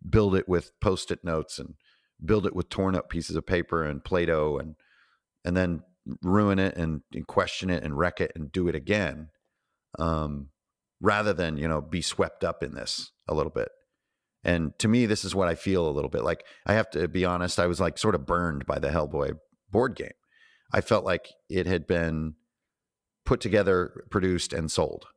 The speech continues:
You know what I mean? I, it did not feel like, you know, a lot of table time had made it elegant.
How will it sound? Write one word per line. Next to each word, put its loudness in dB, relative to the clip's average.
You 0
know 2
what 2
I 2
mean? -2
I, 0
it -2
did 2
not 0
feel 2
like, -2
you -4
know, -2
a 0
lot 0
of -10
table -2
time -4
had -4
made 0
it -4
elegant. -4